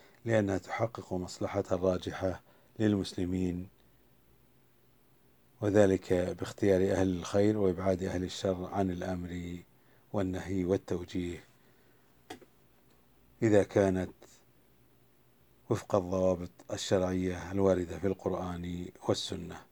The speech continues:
"وما آتاكم الرسول فخذوه وما نهاكم عنه فانتهوا واتقوا الله إن الله شديد العقاب". والخلافة بيد الله عز وجل يؤتيها من يشاء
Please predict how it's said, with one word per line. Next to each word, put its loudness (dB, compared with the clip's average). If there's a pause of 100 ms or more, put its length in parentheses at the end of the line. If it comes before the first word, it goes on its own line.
(480)
"وما 0
آتاكم 0
الرسول -2
فخذوه 0
وما 2
نهاكم -4
عنه -4
فانتهوا -4
واتقوا -2
الله -4
إن -4
الله -6
شديد -2
العقاب". -2 (3000)
والخلافة 10
بيد 8
الله 6
عز 2
وجل 8
يؤتيها 4
من 4
يشاء 4